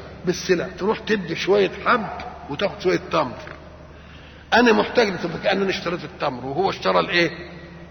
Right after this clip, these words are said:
طب ما قد بعضها، وأنا بعت التمر وأنا بعت الحب، مش قد بعضها؟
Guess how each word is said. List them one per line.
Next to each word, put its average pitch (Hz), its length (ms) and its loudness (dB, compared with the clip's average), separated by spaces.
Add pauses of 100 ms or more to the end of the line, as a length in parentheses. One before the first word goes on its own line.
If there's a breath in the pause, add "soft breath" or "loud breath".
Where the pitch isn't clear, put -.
(120)
طب 202 100 -2
ما 226 180 0
قد 196 180 0
بعضها، 156 340 0
وأنا 196 260 4
بعت 196 280 4
التمر 156 420 0
وأنا 175 180 -2
بعت 180 240 -4
الحب، 139 240 -12 (100)
مش 160 160 -8
قد 214 180 -4
بعضها؟ 180 360 -4